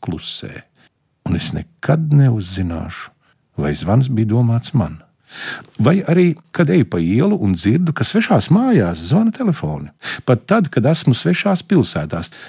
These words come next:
tādās, kur neviens pat nenojauš, ka esmu tur ieradies, pat tad, dzirdot zvanu, katru reizi mana pirmā doma, kādu sekundes desmitdaļu ir,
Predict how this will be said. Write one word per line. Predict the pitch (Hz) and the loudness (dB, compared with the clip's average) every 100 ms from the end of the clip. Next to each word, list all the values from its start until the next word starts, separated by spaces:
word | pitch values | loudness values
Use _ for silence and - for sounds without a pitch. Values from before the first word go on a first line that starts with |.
| - - | -4 2
tādās, | 196 175 151 - | 4 4 2 2
kur | 151 | 2
neviens | 147 143 170 - | 4 4 2 2
pat | - - | 0 4
nenojauš, | 175 214 139 98 92 80 - | 6 6 4 2 0 -4 -8
ka | 92 120 | 0 0
esmu | - 127 | 2 0
tur | 127 120 | 2 2
ieradies, | 139 127 98 - | 2 2 -2 0
pat | 98 - 143 | -2 0 2
tad, | 151 | 2
dzirdot | 95 117 139 117 101 90 | 2 0 2 2 2 2
zvanu, | 107 156 127 | 2 4 2
katru | 123 131 107 | 0 0 0
reizi | 92 131 135 120 | 0 2 4 2
mana | 98 | 2
pirmā | - 143 107 | 2 2 2
doma, | 98 135 147 | 2 2 2
kādu | 117 160 143 131 | 2 2 2 0
sekundes | - 254 - 185 160 | -2 -2 2 4 4
desmitdaļu | 190 214 - 139 127 156 | 2 0 0 2 4 4
ir, | 175 | 2